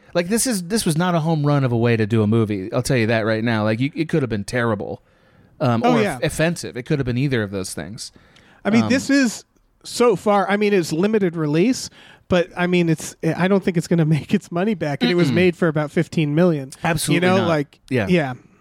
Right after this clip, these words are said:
Speaker 1: Absolutely not. There's no way it's gonna make its movie ba-, its money back. It's, it's too
Speaker 2: It's not made for that,
Speaker 1: unpleasant.
Speaker 2: though.
Speaker 1: Yeah. No.
Speaker 2: That's, yeah.
Speaker 1: No. I mean, you know, we let David Lynch make movies, and it's like, we should, 'cause what he's doing is interesting and advances the art form. That's the exact argument here.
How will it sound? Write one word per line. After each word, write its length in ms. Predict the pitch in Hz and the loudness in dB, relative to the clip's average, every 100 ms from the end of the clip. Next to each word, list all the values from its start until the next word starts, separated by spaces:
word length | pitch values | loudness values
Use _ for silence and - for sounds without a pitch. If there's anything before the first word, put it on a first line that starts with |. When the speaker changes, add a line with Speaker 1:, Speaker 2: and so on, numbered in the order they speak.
| - | -10
Speaker 1:
Absolutely 420 | 131 127 123 107 104 | -6 -4 -4 -2 -2
not. 240 | 95 - | -4 -4
There's 200 | 143 147 | -2 0
no 100 | 165 | 0
way 240 | 143 135 120 | 0 2 0
it's 120 | - | -2
gonna 140 | 107 | -2
make 140 | 101 98 | -2 -4
its 140 | - | -4
movie 180 | 104 98 | -2 0
ba-, 180 | 95 - | -2 -2
its 260 | 110 113 - | -4 -4 -2
money 140 | 104 | -2
back. 180 | 95 95 | 0 -2
It's, 200 | 117 120 | -2 -2
it's 240 | 151 135 - | -4 -2 -4
too 540 | - 156 139 131 123 | -2 0 2 2 2
Speaker 2:
It's 180 | 208 - | 0 0
not 240 | 262 226 226 | 0 0 0
made 220 | 240 208 | 0 2
for 80 | 147 | 0
that, 60 | |
Speaker 1:
unpleasant. 640 | 143 147 139 113 131 - | 0 0 0 -2 -6 -8
Speaker 2:
though. 80 | - _ _ | -14 _ _
Speaker 1:
Yeah. 200 | 214 135 - | -2 -2 -4
No. 120 | 180 185 | -2 -2
Speaker 2:
That's, 280 | - - - | -2 -12 -2
yeah. 260 | 170 135 127 - - - - | 0 0 -6 -18 -20 -20 -6
Speaker 1:
No. 220 | 135 101 - | -6 -4 0
I 60 | |
mean, 200 | 208 190 | 2 2
you 140 | 208 226 | 2 0
know, 80 | 151 | 2
we 160 | 170 | 4
let 160 | 175 147 | 2 2
David 240 | 156 139 | 2 2
Lynch 220 | 131 127 | 0 0
make 180 | 127 110 | -2 0
movies, 480 | 110 104 110 127 - - - | 2 2 0 -2 -4 -6 -2
and 180 | 113 | 0
it's 180 | 110 - | 0 0
like, 200 | 117 107 - | -2 -2 -2
we 80 | 127 | 0
should, 280 | 175 104 107 _ - | 0 -2 -6 _ -12
'cause 200 | 120 120 | -8 -4
what 140 | 127 | -2
he's 140 | 120 110 | 0 0
doing 260 | 127 120 | 0 2
is 100 | 117 | 2
interesting 460 | 120 110 - 127 123 | 0 -2 -2 0 2
and 60 | 113 | 2
advances 360 | 107 113 107 | 2 0 0
the 100 | 107 | 0
art 160 | 117 117 | 0 0
form. 200 | - 151 - - | -4 -8 -10 -10
That's 200 | - 127 | -4 -4
the 80 | - | -2
exact 340 | 117 131 123 127 | -2 0 0 0
argument 380 | 117 110 104 | -2 0 -2
here. 260 | 107 98 | 0 -2